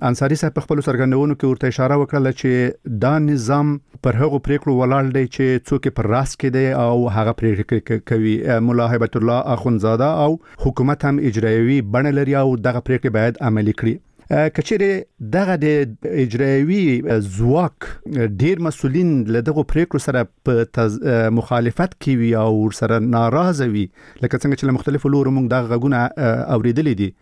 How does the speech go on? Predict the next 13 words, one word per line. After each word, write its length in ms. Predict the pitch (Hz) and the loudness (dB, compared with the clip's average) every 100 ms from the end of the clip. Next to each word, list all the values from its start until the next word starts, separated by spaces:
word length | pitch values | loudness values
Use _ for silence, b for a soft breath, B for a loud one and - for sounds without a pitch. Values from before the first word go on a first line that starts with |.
| b | b
نو، 260 | 135 123 131 | 2 2 2
اه، 640 | 131 131 131 - - 135 | 0 0 -2 -4 -2 -2
څه 140 | - - | -2 -4
فکر 120 | 185 | -2
کوئ 240 | - 170 151 | 0 0 2
چې 420 | 151 127 117 107 | 0 2 0 0
آیا 220 | 135 131 | 0 0
دا 140 | 120 127 - | 0 -2 -2
پرېکړې 240 | 147 151 - | -2 -4 -2
سمې 240 | 165 165 | 0 2
دي 160 | 151 170 - _ - | 2 -2 -4 _ 0
او 160 | 143 | 0
که 440 | - 156 151 151 | 0 0 0 0